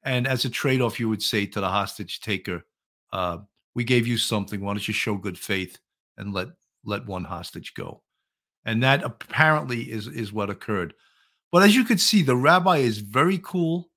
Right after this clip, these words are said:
He's, he's trained. Look, you cannot get this vin-, victim mentality that used to be preached a lot, unfortunately, by law enforcement. Anyone that tells you to be a victim,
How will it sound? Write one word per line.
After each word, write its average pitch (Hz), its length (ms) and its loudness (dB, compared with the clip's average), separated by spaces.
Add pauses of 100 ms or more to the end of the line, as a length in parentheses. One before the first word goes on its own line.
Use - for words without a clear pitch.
(140)
He's, 131 140 -6
he's - 320 -6
trained. 175 480 -2 (500)
Look, - 240 0 (560)
you 175 140 -2
cannot 220 540 2
get 196 200 4
this 156 200 2
vin-, 127 420 0
victim 151 440 0
mentality 120 720 0
that 127 180 -4
used 214 220 0
to 240 60 -4
be 196 140 0
preached - 520 -2
a 123 40 -2
lot, 98 260 -4
unfortunately, 107 680 -6
by 101 160 -6
law 104 220 -6
enforcement. 113 540 -12
Anyone 254 240 -2
that 202 140 0
tells 185 240 0
you 170 60 2
to 151 60 0
be 135 120 -2
a 123 60 0
victim, 107 520 -6